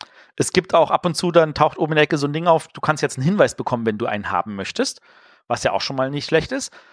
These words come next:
Ähm, wie gesagt, haben wir nicht gebraucht. Ähm, ich möchte Ihnen nicht sagen, dass die Rätsel leicht sind, ähm,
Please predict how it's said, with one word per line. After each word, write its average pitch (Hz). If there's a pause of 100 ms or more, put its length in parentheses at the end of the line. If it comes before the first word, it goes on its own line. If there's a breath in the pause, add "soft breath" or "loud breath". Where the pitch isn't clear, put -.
(220 soft breath)
Ähm, 147 (240)
wie 143
gesagt, 131
haben 143
wir 139
nicht 131
gebraucht. -
Ähm, 135 (380 soft breath)
ich 139
möchte 196
Ihnen 180
nicht -
sagen, 180
dass 165
die 147
Rätsel 135
leicht 104
sind, 359
ähm, 143